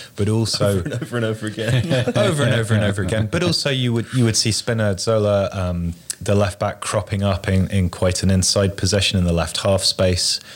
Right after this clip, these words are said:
Speaker 1: um, because the Insigne in that instance has, has maintained the width on the left-hand side. So a lot of what Italy are doing now is what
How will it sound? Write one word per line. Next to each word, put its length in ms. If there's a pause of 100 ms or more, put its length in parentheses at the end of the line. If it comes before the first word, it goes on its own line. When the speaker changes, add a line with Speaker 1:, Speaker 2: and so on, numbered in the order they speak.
(280)
Speaker 1:
um, 280
because 720
the 380
Insigne 360
in 220
that 180
instance 520
has, 220
has 220
maintained 480
the 60
width 280
on 80
the 80
left-hand 440
side. 380
So 300 (960)
a 60
lot 180
of 100
what 140
Italy 420
are 40
doing 460
now 460
is 300
what 560